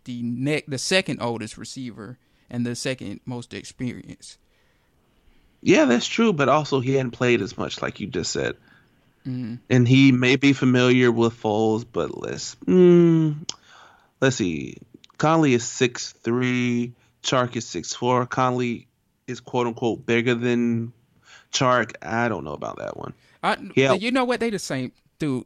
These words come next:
Speaker 1: I, and it's funny you mentioned that. I wanna chime in on that. Chris Conley and D J Chark are the same receiver. <laughs> And the funny thing about it is, when Chark was coming out of college, guess who he was compared to?
Speaker 2: Conley?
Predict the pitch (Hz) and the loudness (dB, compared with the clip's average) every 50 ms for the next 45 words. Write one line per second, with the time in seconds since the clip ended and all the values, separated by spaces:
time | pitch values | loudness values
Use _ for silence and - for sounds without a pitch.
0 | - 160 160 - - 190 190 220 - - 226 202 185 180 165 151 143 143 143 151 | -6 -6 -6 -4 -4 -4 -4 -4 -4 -4 -4 -4 -4 -4 -6 -4 -2 -2 -2 -2
1 | 143 - 131 123 123 113 123 143 147 151 151 139 131 127 - 151 139 135 135 143 | -2 -4 -6 -4 -4 -4 -4 -4 -4 -4 -4 -6 -6 -6 -6 -6 -4 -4 -4 -4
2 | 143 135 131 120 - - 123 - - - _ _ _ _ _ - - 226 226 - | -4 -6 -6 -8 -8 -8 -10 -10 -12 -14 _ _ _ _ _ -6 -4 -2 -2 -4
3 | - - - 202 190 185 185 185 180 165 160 - - 147 135 135 139 135 131 147 | -4 -8 -8 -8 -6 -6 -8 -8 -10 -12 -12 -12 -10 -8 -6 -6 -6 -6 -6 -8
4 | 151 - 147 139 - - 160 143 143 - - 139 131 117 113 127 - - - - | -8 -8 -8 -10 -8 -6 -6 -6 -6 -4 -2 -2 -2 -2 -2 -2 -2 -2 0 0
5 | 151 143 147 147 143 135 135 131 - - - 143 139 131 120 - - - - _ | 2 2 2 2 2 0 -2 -2 -2 -2 -2 -2 -2 -4 -6 -8 -12 -14 -16 _
6 | - - - - _ - - 156 - - - 254 214 190 180 - - 208 202 202 | -20 -20 -20 -20 _ -2 -2 0 2 2 4 4 4 4 2 0 0 -2 0 0
7 | 202 190 190 160 147 131 156 151 160 151 139 131 123 117 123 120 - - - - | -2 -4 -4 -4 -4 -2 0 0 0 0 -2 -2 -4 -4 -4 -6 -8 -12 -16 -20
8 | - - _ _ - 139 139 139 - - 247 240 240 - - 156 151 - - - | -20 -20 _ _ -2 -2 -2 0 0 -2 -2 -2 -2 -4 -8 -10 -14 -10 -8 -8
9 | 190 175 165 156 160 147 139 - - - - - - 185 185 165 139 135 - - | -6 -6 -6 -6 -6 -6 -8 -8 -10 -12 -10 -6 -4 -2 -2 -2 -2 -4 -8 -10
10 | - - - _ _ _ _ _ _ _ _ _ _ _ - 247 285 - 240 214 | -14 -16 -16 _ _ _ _ _ _ _ _ _ _ _ -2 -2 0 0 0 0
11 | 214 226 208 208 - - 226 208 - 226 240 226 175 - - - 92 69 - - | 0 -2 -4 -6 -6 -6 -4 -4 -2 -2 -2 -2 -4 -6 -8 -8 -8 -8 -10 -12
12 | _ _ _ - - - _ _ _ _ _ _ _ _ _ _ _ _ _ _ | _ _ _ -16 -16 -16 _ _ _ _ _ _ _ _ _ _ _ _ _ _
13 | _ _ _ _ _ _ - - 123 - 302 277 | _ _ _ _ _ _ -18 -14 -12 -12 -12 -14